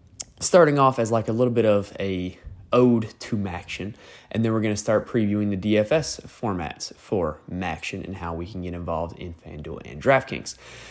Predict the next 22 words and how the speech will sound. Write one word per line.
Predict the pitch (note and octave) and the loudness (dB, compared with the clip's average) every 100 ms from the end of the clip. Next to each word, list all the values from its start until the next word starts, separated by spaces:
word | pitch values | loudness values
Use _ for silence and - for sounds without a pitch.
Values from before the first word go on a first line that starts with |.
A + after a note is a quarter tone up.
| - | -10
So, | - F3+ C#3+ - - - - - - - - - | 2 4 4 2 -12 -20 -20 -20 -20 -20 -20 4
if | D#3 D#3+ | 6 8
you | D#3+ D3+ | 8 8
are | |
expecting | C#3+ - D#3+ D#3 D#3+ | 8 6 4 4 2
the | C#3+ | 4
normal | C3+ C#3 | 4 4
weekly | C3+ C3+ C3 | 2 2 -2
content, | C#3+ C#3 C#3+ - | -2 -2 -4 -2
don't | B2 | 2
worry, | B2 A#2 F#2+ | 2 2 0
it | G2 | -2
is | - | -4
still | - A2 | -2 0
all | A2 C3 | 2 0
coming. | - A#2 B2 | -2 -4 -2
We're | G#2 | -4
gonna | F2 | -4
be | F2+ | -4
doing | E2+ E2 | -6 -6
golf | E2 F#2+ - | -2 -2 -2
today, | B2+ A2+ A#2+ | -2 -2 -4